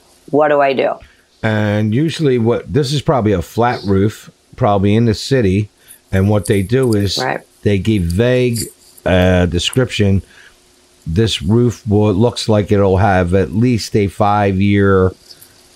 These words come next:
Speaker 2: uh, life expectancy. That's pretty common. I would look for a new, uh, insurance company.
Speaker 1: Right, I would too.
Speaker 2: Yeah.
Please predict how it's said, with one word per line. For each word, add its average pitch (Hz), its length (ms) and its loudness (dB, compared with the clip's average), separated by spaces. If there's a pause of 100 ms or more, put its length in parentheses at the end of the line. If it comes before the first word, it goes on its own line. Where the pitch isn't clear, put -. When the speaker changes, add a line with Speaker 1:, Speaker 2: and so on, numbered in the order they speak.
(420)
Speaker 2:
uh, 87 260 0
life 98 320 -2
expectancy. - 920 -8 (260)
That's - 200 -6
pretty 220 240 -6
common. 123 600 -4 (720)
I - 80 -2
would 180 140 -4
look 135 160 -4
for 127 160 -2
a 117 40 0
new, 117 300 0
uh, 95 600 2
insurance 131 460 -2
company. 80 380 -6 (380)
Speaker 1:
Right, 147 240 -6
I 170 120 -4
would 160 200 -8
too. 151 300 -6 (120)
Speaker 2:
Yeah. 78 220 -4